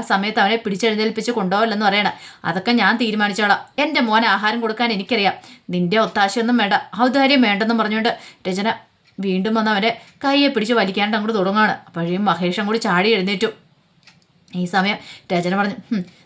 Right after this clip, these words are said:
നിങ്ങളെല്ലാവരും കൂടെ കൂ-, കൂടി ചേർന്ന് എൻ്റെ മോനെ ഇങ്ങോട്ട് കൊണ്ടുവന്നില്ലേ? ഇതിനുള്ള പ്രതികാരം ഞാൻ ചെയ്തിരിക്കും, എന്നെ ശരിക്കും അറിയത്തില്ല ചേട്ടാ" എന്നൊക്കെ പറഞ്ഞോട്ട് അവിടെ കിടന്ന് ഉറഞ്ഞു തുള്ളുവാണ്.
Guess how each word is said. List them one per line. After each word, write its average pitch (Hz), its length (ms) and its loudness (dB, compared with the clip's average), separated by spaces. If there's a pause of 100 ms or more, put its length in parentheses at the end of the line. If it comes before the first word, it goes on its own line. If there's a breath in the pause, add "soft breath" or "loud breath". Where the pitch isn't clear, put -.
നിങ്ങളെല്ലാവരും 185 520 2
കൂടെ 214 120 -4
കൂ-, 214 160 -8
കൂടി 208 160 -6
ചേർന്ന് 226 340 0
എൻ്റെ 262 240 0
മോനെ 208 360 0
ഇങ്ങോട്ട് 214 240 0
കൊണ്ടുവന്നില്ലേ? 202 500 0 (260 loud breath)
ഇതിനുള്ള 247 320 2
പ്രതികാരം 220 580 2
ഞാൻ 214 240 2
ചെയ്തിരിക്കും, 208 540 -2 (140)
എന്നെ 170 280 -6
ശരിക്കും 180 420 -2
അറിയത്തില്ല 208 460 0
ചേട്ടാ" 226 220 2 (300 loud breath)
എന്നൊക്കെ 254 460 2
പറഞ്ഞോട്ട് 220 340 0
അവിടെ 208 240 2
കിടന്ന് 220 300 -2
ഉറഞ്ഞു 185 340 -2
തുള്ളുവാണ്. 196 400 0